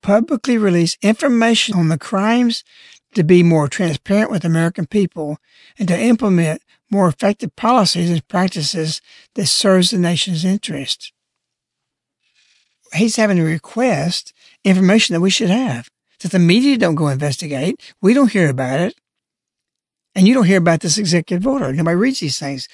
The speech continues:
We get little bites about this from here and there. The request says, "Information regarding the number of foreign nationals in the United States who have been charged with terrorism-related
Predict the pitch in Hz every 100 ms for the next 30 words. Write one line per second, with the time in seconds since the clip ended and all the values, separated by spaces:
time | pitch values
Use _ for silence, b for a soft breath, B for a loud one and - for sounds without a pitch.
0 | b - 190 208 208 180 202 202 170 -
1 | 160 143 - 156 - 135 165 175 170 196
2 | 147 127 _ _ _ _ _ _ _ _
3 | _ b b - 185 175 - 277 262 -
4 | 175 160 160 - B B - 226 208 190
5 | 254 277 247 175 180 180 175 165 170 202
6 | 233 175 - 185 165 160 175 214 - 180
7 | 165 - 170 165 175 202 - 160 156 -
8 | 170 147 175 165 - - 254 262 262 180
9 | - 220 214 185 175 175 170 165 165 175
10 | 170